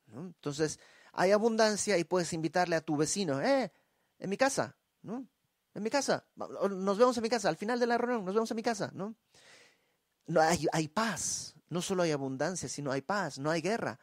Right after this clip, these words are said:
Porque cuando había guerra, pues los hombres tienen que ir a la guerra y, y los, las cosechas y todo ya no se pueden cultivar. Entonces, habla de eso, de paz. "Y en aquel día, cuando el pecado de la tierra sea quitado",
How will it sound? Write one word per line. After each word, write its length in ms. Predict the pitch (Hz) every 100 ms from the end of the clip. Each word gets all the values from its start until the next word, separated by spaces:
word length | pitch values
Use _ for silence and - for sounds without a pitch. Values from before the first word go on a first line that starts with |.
| _ _ _ - _ _
Porque 360 | 151 156 - _ - - 87 151 -
cuando 220 | 147 139
había 220 | 139 165
guerra, 400 | 185 208 170 165 -
pues 160 | - 131
los 200 | 135 -
hombres 340 | 214 196 139
tienen 240 | - 139 131
que 100 | 156
ir 80 | 165
a 40 |
la 120 | 165
guerra 440 | 151 190 170 131 135
y, 240 | 73 120 -
y 60 | 135
los, 460 | 120 117 110 - - 82 - 87
las 220 | 92 85
cosechas 580 | - 113 160 160 - 131
y 60 | 123
todo 280 | - 143 135
ya 180 | 123
no 80 | 127
se 120 | 120
pueden 380 | 120 131 120 110
cultivar. 640 | 98 117 104 120 143 147 _ _ _ _ - - - -
Entonces, 520 | 101 135 147 151 135 -
habla 280 | 160 165 165
de 80 |
eso, 180 | 180 -
de 100 | 151
paz. 380 | - 160 131 - _ _ -
"Y 160 | 131
en 120 | 156
aquel 300 | 156 170 180
día, 380 | 170 156 104 98 _ _ _ _ _
cuando 280 | - 120 127
el 140 | 120 _ _ -
pecado 420 | 135 151 170 165
de 100 | 156
la 140 | 139
tierra 260 | 135 127 117
sea 220 | - 117
quitado", 500 | - - 120 127 131